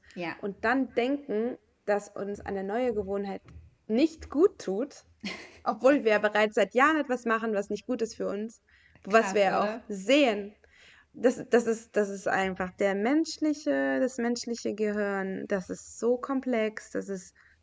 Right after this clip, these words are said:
Speaker 2: wirklich manchmal zum Haare raufen. Mein eigenes Gehirn manchmal, das, das, das ist so schwierig, sich da, das ist wirklich wie ein Software-Update, was du da gerade machst. Das ist so anstrengend, das kostet so viel Energie,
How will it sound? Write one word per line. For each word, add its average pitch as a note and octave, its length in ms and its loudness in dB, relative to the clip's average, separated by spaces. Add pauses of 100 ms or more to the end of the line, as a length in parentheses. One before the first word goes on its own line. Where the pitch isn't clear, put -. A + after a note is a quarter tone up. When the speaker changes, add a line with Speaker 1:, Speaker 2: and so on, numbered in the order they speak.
(380)
Speaker 2:
wirklich A3 480 4
manchmal G3+ 680 -2
zum F#3+ 260 -10
Haare G3 300 -4
raufen. E3+ 640 -4
Mein G3+ 180 -2
eigenes A3 480 0
Gehirn G#3+ 400 0
manchmal, F3+ 380 -6
das, F#3 180 -10
das, G#3 220 0 (320)
das - 140 -14
ist G#3+ 180 -10
so C#4 160 4
schwierig, C4+ 600 0
sich - 260 -6
da, G3 420 2 (160)
das A3+ 140 -2
ist C4 140 -6
wirklich E4+ 260 -4
wie G4+ 40 2
ein G4+ 80 2
Software-Update, - 1000 -2
was G#3 200 -2
du G3 80 -8
da F3+ 120 -2
gerade E3+ 260 -4
machst. E3+ 380 -10
Das G#3 120 -6
ist A3 200 -8 (340)
so A#3 220 4
anstrengend, E4 680 0 (180)
das A#3 240 -2
kostet C4 420 -2
so C4 140 2
viel D4 180 0
Energie, B3 680 0